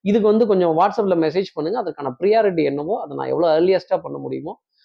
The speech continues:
அவ்வளவு தூரம் பண்ணிட்டு இருக்கேன். எல்லாத்துக்கும் ஒரே மாதிரி கிடையாது. அங்கங்க சின்ன சின்ன ஃப்ளெக்சிபிலிட்டிஸ்லாம் நாங்களும், நானும் கொடுத்துட்டு தான் இருக்கேன். என்னோட டீம்ல இருக்கிறவங்களும் உங்களுக்கு கொடுத்துட்டு தான் இருப்பாங்க. ஒண்ணு நான் கால் அட்டெண்ட் பண்ணுவேன், இல்ல என்னோட அசிஸ்டன்ட்ஸ் அட்டெண்ட் பண்ணுவாங்க, இல்ல என்னோட டிரைவர் யாராவது ஒருத்தர் உங்களுக்கு ஒரு ப்ராம்ப்டான பதில் சொல்லுவாங்க, இல்ல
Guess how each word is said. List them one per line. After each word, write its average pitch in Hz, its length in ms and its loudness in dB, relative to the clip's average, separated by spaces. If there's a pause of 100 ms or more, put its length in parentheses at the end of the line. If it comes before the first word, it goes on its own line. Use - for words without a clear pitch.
(120)
அவ்வளவு 147 260 4
தூரம் 175 180 2
பண்ணிட்டு 143 340 -2
இருக்கேன். 170 260 2
எல்லாத்துக்கும் 185 400 2
ஒரே 156 200 4
மாதிரி 147 360 0
கிடையாது. 131 380 -2
அங்கங்க 156 500 0
சின்ன 147 180 -8
சின்ன 127 380 -14 (480)
ஃப்ளெக்சிபிலிட்டிஸ்லாம் 151 760 -6
நாங்களும், 147 460 0 (340)
நானும் 151 300 0
கொடுத்துட்டு 143 240 -2
தான் 151 220 0
இருக்கேன். 185 220 0
என்னோட 135 120 -2
டீம்ல 160 340 0
இருக்கிறவங்களும் 135 480 -2
உங்களுக்கு 135 280 -4
கொடுத்துட்டு 123 200 -10
தான் 139 180 -2
இருப்பாங்க. 135 260 -6
ஒண்ணு 151 200 -2
நான் 139 280 -4
கால் 143 200 0
அட்டெண்ட் 139 180 -10
பண்ணுவேன், 135 320 -12 (360)
இல்ல 143 180 2
என்னோட 135 240 2
அசிஸ்டன்ட்ஸ் 147 420 -8
அட்டெண்ட் 135 220 -10
பண்ணுவாங்க, 131 380 -4
இல்ல 135 180 -2
என்னோட 120 280 -6
டிரைவர் 165 380 2
யாராவது 139 300 0
ஒருத்தர் 143 380 -6
உங்களுக்கு 117 280 -10
ஒரு 110 160 -10
ப்ராம்ப்டான 156 480 -4
பதில் 143 220 0
சொல்லுவாங்க, 127 500 -8
இல்ல 160 320 -4